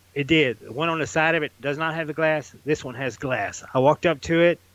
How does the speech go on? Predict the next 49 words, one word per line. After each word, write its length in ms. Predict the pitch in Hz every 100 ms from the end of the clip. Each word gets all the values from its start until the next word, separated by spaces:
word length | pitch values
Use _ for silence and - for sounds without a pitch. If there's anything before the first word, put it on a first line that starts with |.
| _ _ _ - _ - _
It, 240 | 135 123 -
it 60 | 143
hits 240 | 175 -
my 180 | 156 135
face, 500 | - 175 160 101 - -
right, 300 | 131 139 117 _ _ _
right 180 | 143 170
in 100 | 147
the 60 |
middle 180 | 143 151
of 60 | 139
my 160 | 123
face, 580 | 113 139 117 95 - - _ _ - _
right 260 | 131 143 147
where 160 | 135 143
I 80 |
remember 320 | 135 127 123 120
it 80 |
hit 180 | 113 123
me. 200 | 95 95 - _ - _
I 120 | 120
went 160 | 135 165
and 60 | 139
got 140 | 143
a 60 | 117
stud 300 | - 160 165
detector. 580 | 160 180 180 196 190 - _ - -
I 60 |
checked 320 | 127 - 170
the 80 | 160
wall. 420 | 139 151 160 160 -
Right 240 | 127 143 165
where 160 | 151
my 160 | 160 151
right 420 | 127 131 143 147
shoulder 400 | - 143 156 170
would 160 | 151 147
have 80 | 135
went 180 | 156
through 100 | -
the 100 | 156
wall, 400 | 147 156 160 160 -
there's 180 | 131 123
a 60 | 113
stud 360 | - 135 127
in 100 | 110
the 80 | 101
wall. 320 | 92 104 90 - _ _ _ _ _ _ _ _ _ _ _ _ _ _ -
So 280 | 139 131